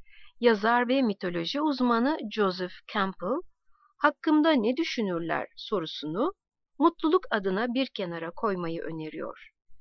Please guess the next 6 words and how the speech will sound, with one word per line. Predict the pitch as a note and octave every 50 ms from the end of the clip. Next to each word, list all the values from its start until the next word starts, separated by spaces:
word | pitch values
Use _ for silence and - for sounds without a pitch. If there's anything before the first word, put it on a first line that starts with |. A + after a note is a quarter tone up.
| - - _ _ -
Önceden | D4+ E4+ G4 G4+ F#4 D4 B3 F#3+ - D#3 E3+ A3+ C#4 -
eleştiri, | - A3 A3+ A3+ A3+ A3+ - - - A3+ G#3+ B3 D4 D#4+
suçlama | - - A3+ - - - F#3 F#3 F#3+ G#3+ A#3+
gibi | A3+ G#3 G3+ F3+ E3
gelen | - D#3+ D#3 D3 D3 - - -
mesajları | A3 A#3+ - C4+ C4+ C4+ C4 B3 B3+ C4+ C#4 C#4+ D#4